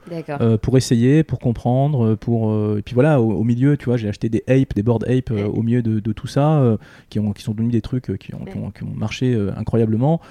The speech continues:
Speaker 2: Et à l'inverse, il y a des Yeti au même moment, euh,
Speaker 1: Mm.
Speaker 2: qui valent plus rien aujourd'hui. Et, euh, donc voilà.
Speaker 1: C'est, c'est fou que ça aille aussi vite, tu vois, parce que quand t'investis dans une start-up,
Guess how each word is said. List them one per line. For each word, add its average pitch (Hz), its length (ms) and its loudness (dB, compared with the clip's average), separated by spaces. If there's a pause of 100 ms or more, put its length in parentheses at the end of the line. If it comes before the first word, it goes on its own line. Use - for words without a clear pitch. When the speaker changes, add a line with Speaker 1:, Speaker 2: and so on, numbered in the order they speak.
(180)
Speaker 2:
Et 98 60 -4
à 98 40 -2
l'inverse, 113 420 0
il 98 140 0
y 98 60 0
a - 20 -2
des 104 100 -2
Yeti 120 440 0
au 107 80 -2
même 117 140 0
moment, 131 480 0
euh, 110 320 0
Speaker 1:
Mm. 107 40 -2
Speaker 2:
qui - 160 -6
valent 117 140 0
plus 101 140 -6
rien 127 200 0
aujourd'hui. 127 440 -2
Et, 110 140 0
euh, 92 260 -6 (280)
donc 113 100 -4
voilà. 117 140 2
Speaker 1:
C'est, 180 160 -12
c'est - 140 -12
fou 277 160 -10
que - 60 -12
ça 208 100 -6
aille 185 120 -6
aussi 196 280 -2
vite, 208 200 -8
tu - 80 -16
vois, 185 80 -6
parce 175 140 -12
que 180 60 -6
quand 202 160 -6
t'investis 185 340 -6
dans 170 80 -4
une 160 160 -4
start-up, 151 440 -4